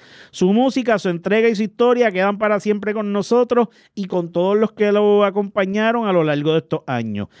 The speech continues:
La familia de Felipe les agradece la cantidad de llamados y mensajes de apoyo, ¿verdad?, que están recibiendo en estos momentos, pero por decisión de la familia ni se realizará velatorio ni ceremonia."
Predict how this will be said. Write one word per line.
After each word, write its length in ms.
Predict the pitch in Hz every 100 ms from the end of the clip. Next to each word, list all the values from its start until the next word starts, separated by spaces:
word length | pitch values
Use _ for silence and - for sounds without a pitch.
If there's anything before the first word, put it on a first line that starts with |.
| -
La 140 | - 127
familia 400 | 143 143 160 185
de 100 | 196
Felipe 540 | 220 208 233 240 233
les 160 | 196 147
agradece 840 | 170 165 151 165 196 - 214 214 - _ -
la 180 | 160 165
cantidad 500 | 160 156 151 147 165
de 100 | 202
llamados 680 | 185 175 214 240 226 208 180
y 60 |
mensajes 420 | 165 156 160 175
de 80 | 180
apoyo, 460 | 196 185 190 214 226
¿verdad?, 180 | 160 185
que 60 |
están 240 | 202 165 160
recibiendo 560 | 170 196 185 175 185
en 60 | 190
estos 200 | 190 202
momentos, 600 | 214 233 175 170 185 180 _ - _
pero 340 | 214 240 202 156
por 160 | 143
decisión 560 | 143 147 160 139 156 180
de 120 | 196
la 120 | 208
familia 640 | 208 202 233 233 233 220 - _ _
ni 300 | 170 196 202
se 200 | - 185
realizará 760 | 170 190 180 175 175 160 175 233
velatorio 800 | 254 247 240 285 302 294 269 175
ni 160 | 190
ceremonia." 800 | 151 170 143 131 143 151 135 113